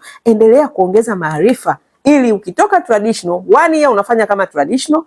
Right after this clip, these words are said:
mwaka wa pili unaingia kama smart, mwaka wa tatu unaingia kama professional. Mimi na uhakika wa kukusaidia kufika kwenye hizo level, kwa sababu ninakijua wanachokihitaji ama, hawa mabosi.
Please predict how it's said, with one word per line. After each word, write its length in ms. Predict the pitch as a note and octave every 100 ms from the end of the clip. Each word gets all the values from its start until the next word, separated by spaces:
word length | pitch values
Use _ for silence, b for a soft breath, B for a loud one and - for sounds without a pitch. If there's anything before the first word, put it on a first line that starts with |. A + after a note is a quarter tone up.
| B B B
mwaka 280 | A#3+ F4+ E4+
wa 160 | C#4+ C#4
pili 360 | C#4 F4+ C#4+
unaingia 360 | G3 E3+ F3+ D#4
kama 220 | F4+ F#4
smart, 560 | F4+ F4+ G#4 - E4+ F#4+ _ _ _ _ _ _
mwaka 340 | A#3+ E4 E4+ C#4+
wa 140 | C4+
tatu 380 | C4+ F4 E4+ A3
unaingia 360 | F#3 E3 A3 C#4+
kama 220 | D#4+ E4+
professional. 640 | F4+ F#4 A4+ G#4+ F#4 E4
Mimi 520 | A3+ A#3+ D4+ E4+ C#4+
na 140 | A#3 G3
uhakika 540 | G3 F#3+ - C4 F3 b b b
wa 160 | F#3+ A3
kukusaidia 1040 | G#3+ A3+ - A3+ - A3 G#3+ G#3+ C4 A#3+
kufika 400 | F3+ F3+ A#3+ A#3
kwenye 220 | G3+ F#3 G3
hizo 220 | G#3+ F#3
level, 360 | F#3 G3+ F3
kwa 100 | E3
sababu 360 | F3 F#3+ A3+ G3
ninakijua 720 | E3+ E3+ E3 E3+ G3 C#4+ G3+
wanachokihitaji 760 | E3 G3 - - D3+ F#3+ G3
ama, 200 | F#3 F3 -
hawa 220 | F3+ F3+
mabosi. 520 | D3+ D3 F3 F3 -